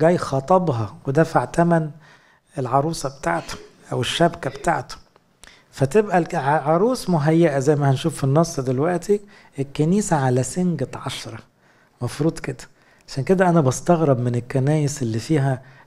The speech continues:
قلة نظافة أو قلة نظام أو مولد وهوسة، دول مش فاهمين حاجة.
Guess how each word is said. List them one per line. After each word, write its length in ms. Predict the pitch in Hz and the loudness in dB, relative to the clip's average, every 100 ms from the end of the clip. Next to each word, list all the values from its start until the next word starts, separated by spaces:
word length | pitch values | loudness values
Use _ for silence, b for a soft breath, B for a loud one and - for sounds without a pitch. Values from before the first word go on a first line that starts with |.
| - | 0
قلة 260 | 156 127 120 | 2 4 2
نظافة 560 | 123 117 127 127 - 127 | -2 2 2 2 0 0
أو 180 | 120 143 | 0 0
قلة 260 | 127 113 110 | -2 -2 -6
نظام 560 | 117 110 127 127 123 127 | -6 -2 0 2 0 -2
أو 200 | 123 113 | -4 -2
مولد 460 | 127 135 127 113 | 0 2 0 -2
وهوسة، 800 | 117 120 120 113 131 127 - 135 123 B B B B B _ _ _ _ _ 131 | -4 -6 -6 -2 0 0 -2 -6 -8 B B B B B _ _ _ _ _ -2
دول 120 | 135 | -2
مش 180 | 117 - | -2 -4
فاهمين 340 | 113 113 104 | -4 -4 -4
حاجة. 340 | - - - | -8 -14 -16